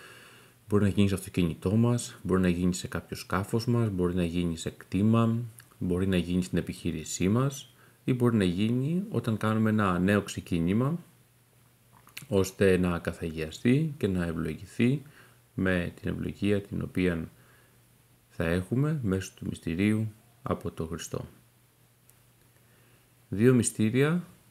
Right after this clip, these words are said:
δύο ακολουθίες, εντελώς διαφορετικές, οι οποίες γίνονται για εντελώς διαφορετικό λόγο. Και αυτό το αναφέρω, διότι έρχονται αρκετοί και λένε, «Πάτερ, θέλουμε να κάνουμε ένα ευχέλαιο».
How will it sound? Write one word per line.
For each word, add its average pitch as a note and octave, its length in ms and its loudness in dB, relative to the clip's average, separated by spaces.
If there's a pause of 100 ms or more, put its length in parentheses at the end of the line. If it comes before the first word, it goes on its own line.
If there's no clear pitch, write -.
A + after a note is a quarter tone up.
(460)
δύο G#2 180 2
ακολουθίες, A#2+ 880 0 (560)
εντελώς F2+ 420 4
διαφορετικές, G#2+ 1000 -2 (460)
οι G2 100 0
οποίες F#2+ 420 2
γίνονται A#2 540 0 (420)
για G2 160 6
εντελώς F#2+ 640 2
διαφορετικό G2 1000 -2 (400)
λόγο. G2 520 2 (200)
Και - 80 -8
αυτό G2 220 -2
το F#2+ 120 -6
αναφέρω, A2 640 0 (480)
διότι A#2 220 2
έρχονται A2+ 260 2
αρκετοί F#2 400 0
και G2+ 160 0
λένε, F#2+ 220 0
«Πάτερ, A2 300 -4
θέλουμε G2 260 -4
να F#2 100 -2
κάνουμε F#2 340 0
ένα E2+ 120 -4
ευχέλαιο». D#2+ 540 -8